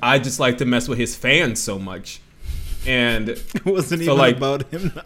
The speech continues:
Speaker 2: <laughs>
Speaker 1: it literally was not about him at all. It was,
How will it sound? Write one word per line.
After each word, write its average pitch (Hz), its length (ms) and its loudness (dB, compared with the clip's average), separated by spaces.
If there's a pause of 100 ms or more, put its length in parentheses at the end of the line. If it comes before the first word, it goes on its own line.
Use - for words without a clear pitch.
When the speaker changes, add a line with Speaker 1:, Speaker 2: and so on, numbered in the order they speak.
(100)
Speaker 2:
<laughs> - 220 -8
Speaker 1:
it 180 120 6
literally 208 420 8
was 165 160 4
not 143 220 6
about 135 240 6
him 117 160 0
at 107 100 0
all. 110 280 -2 (280)
It 143 160 4
was, 123 300 0